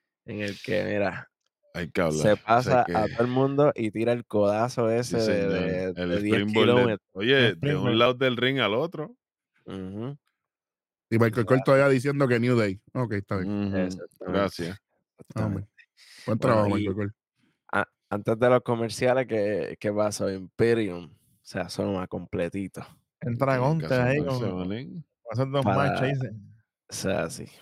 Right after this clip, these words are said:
Speaker 1: para ver si Adam Pearce está, ¿verdad?, ejecutando su trabajo bien con este five-way,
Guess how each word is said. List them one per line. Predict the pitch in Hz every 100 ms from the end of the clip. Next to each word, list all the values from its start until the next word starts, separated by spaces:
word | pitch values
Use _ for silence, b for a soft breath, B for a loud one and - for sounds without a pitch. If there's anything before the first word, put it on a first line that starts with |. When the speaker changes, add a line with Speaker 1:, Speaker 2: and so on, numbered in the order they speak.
| _ -
Speaker 1:
para | 98 98 95
ver | 95 104
si | - 113 113 110 101
Adam | 101 98 98
Pearce | - 104 113 110 101 -
está, | 101 - 101 95
¿verdad?, | 95 95 98 107 104 92 - -
ejecutando | 104 104 95 98 101 107
su | 107 110
trabajo | 113 107 113 107
bien | 110 120
con | - 98
este | 107 107
five-way, | 101 113 143 135 113 127